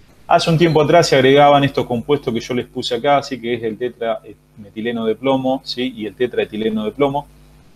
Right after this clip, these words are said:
pero eran compuestos muy tóxicos para el medio ambiente y para el ser humano también. Eh, se los dejaron de usar por convención internacional, se los ha dejado de usar porque son muy contaminantes, ¿sí?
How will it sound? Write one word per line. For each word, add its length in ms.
pero 260
eran 180
compuestos 800
muy 160
tóxicos 480
para 160
el 60
medio 180
ambiente 300
y 80
para 180
el 40
ser 160
humano 280
también. 480
Eh, 320
se 160
los 120
dejaron 340
de 60
usar 300
por 160
convención 640
internacional, 720
se 120
los 100
ha 80
dejado 320
de 60
usar 280
porque 160
son 220
muy 160
contaminantes, 640
¿sí? 200